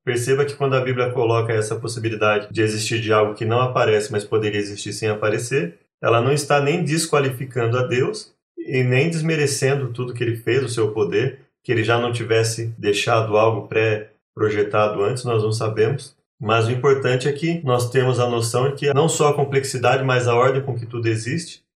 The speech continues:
elas nos mostram sim, elas são evidências, não só indícios, né? Elas são sim evidências que nos apontam pra ele. "Os céus por sua palavra se fizeram e pelo sopro de sua boca o exército deles.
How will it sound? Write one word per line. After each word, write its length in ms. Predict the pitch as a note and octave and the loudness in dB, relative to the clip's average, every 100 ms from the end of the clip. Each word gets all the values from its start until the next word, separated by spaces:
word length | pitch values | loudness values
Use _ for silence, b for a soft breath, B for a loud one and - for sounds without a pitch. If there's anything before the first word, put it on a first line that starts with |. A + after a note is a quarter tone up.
| - | -2
elas 220 | A#2+ B2 | 0 2
nos 180 | D#3+ C#3 | 0 0
mostram 380 | C3+ D3 - B2+ | 2 2 0 -4
sim, 200 | - C3 | -2 -2
elas 180 | B2+ A#2 | -2 -2
são 280 | C3 C#3+ - | -2 -2 -2
evidências, 680 | A#2 A#2+ A2 A2+ C3+ A2 G#2+ | -2 -2 0 0 0 -4 -4
não 140 | B2 | -4
só 180 | - A#2 | -4 -4
indícios, 400 | G#2 F2+ B2 - | -4 -6 -10 -8
né? 120 | G#2+ G#2+ G#2+ G#2+ | -8 -6 -6 -4
Elas 200 | G#2 - | -4 -4
são 140 | C3 | -4
sim 220 | - C3 | -4 -4
evidências 580 | A#2+ A#2 A2 C#3 - - _ _ - | -4 -4 -2 -2 -4 -14 _ _ -6
que 80 | |
nos 200 | C3+ C3 | -2 0
apontam 440 | D#3 D3+ C3+ C3 C3+ | 0 2 0 2 0
pra 200 | D#3 C#3+ | 2 2
ele. 260 | G#2+ G#2 - _ - | 2 -2 -12 _ -8
"Os 200 | A#2 - | -4 2
céus 240 | E3 F#3+ | 2 2
por 120 | - E3 | 2 0
sua 280 | - F3+ | 2 2
palavra 340 | F3 C3+ C3 B2 | 4 4 4 2
se 180 | A#2 A2 | -4 -4
fizeram 520 | E3+ C#3+ D3 F3 D#3 | -2 4 4 2 -2
e 60 | |
pelo 220 | C3 C#3+ C3 | 0 0 0
sopro 400 | - E3 E3 C3+ | -2 -2 -2 -4
de 80 | |
sua 220 | C3+ D#3+ F3 | -4 -2 0
boca 400 | C3 C3+ - - | 2 0 0 -6
o 120 | D3+ | -2
exército 480 | C#3+ A2+ A2 - C#3+ | 0 2 2 0 -4
deles. 500 | A#2+ A2 A2 - | -2 -2 -4 -14